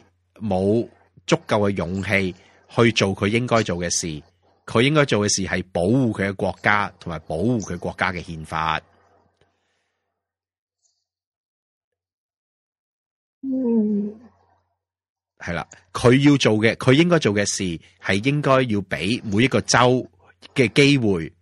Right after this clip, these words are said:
Speaker 1: 一個機會呢，去再一次確定，誒，點，誒，去，去重點啲，啲票數，同埋，啊，sorry，sorry，佢應該要俾每一個州份呢，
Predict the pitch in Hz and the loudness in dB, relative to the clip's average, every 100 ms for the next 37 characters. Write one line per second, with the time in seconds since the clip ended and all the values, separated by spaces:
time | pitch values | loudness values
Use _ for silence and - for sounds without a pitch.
0 | _ 135 117 131 131 101 101 104 - - | _ -2 0 2 2 0 -2 -6 -12 -20
1 | - 117 117 110 - _ _ - 131 117 | 0 4 4 0 -6 _ _ 0 4 6
2 | 123 143 - 107 95 85 - - 104 - | 4 4 0 -2 -4 -6 -4 0 0 0
3 | 85 80 78 _ _ _ _ _ _ 76 | -4 -4 -14 _ _ _ _ _ _ -8
4 | 82 78 78 - _ _ _ _ 101 95 | -6 -6 -8 -10 _ _ _ _ -4 -4
5 | 139 - 101 95 113 117 113 117 - 95 | -4 -2 0 2 2 2 2 0 0 -2
6 | 95 85 90 120 127 - - 123 104 95 | -6 -8 -4 -2 -4 -4 -6 -4 -4 -4
7 | - 87 78 _ _ _ _ - 101 92 | -4 -4 -8 _ _ _ _ -6 -4 -2
8 | 90 76 76 _ _ _ _ _ _ _ | -2 -2 -4 _ _ _ _ _ _ _
9 | _ _ _ _ 147 160 180 151 104 131 | _ _ _ _ 4 4 6 4 4 0
10 | 104 - - 151 180 196 151 - - - | -2 -6 0 4 4 4 2 0 -8 -2
11 | 120 139 127 98 123 131 123 85 104 | 0 2 0 2 2 2 0 -4 -6